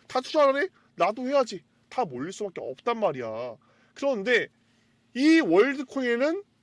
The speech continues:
치명적인 문제가 있었으니, 지금 월드코인이 욕을 엄청 먹고 사기일까 혁신일까, 어? 월드코인 기대보다는 우려가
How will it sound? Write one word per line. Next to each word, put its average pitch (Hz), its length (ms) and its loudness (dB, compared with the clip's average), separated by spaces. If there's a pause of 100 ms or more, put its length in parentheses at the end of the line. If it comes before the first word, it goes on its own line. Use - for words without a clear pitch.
(280)
치명적인 220 1000 -8
문제가 131 680 -8
있었으니, - 460 -16 (520)
지금 320 440 -10
월드코인이 240 640 -12
욕을 233 400 -6
엄청 220 400 -8
먹고 233 560 -14 (220)
사기일까 262 760 -6
혁신일까, 233 760 -6
어? 233 260 -6
월드코인 220 580 -2
기대보다는 196 800 -10
우려가 131 380 -10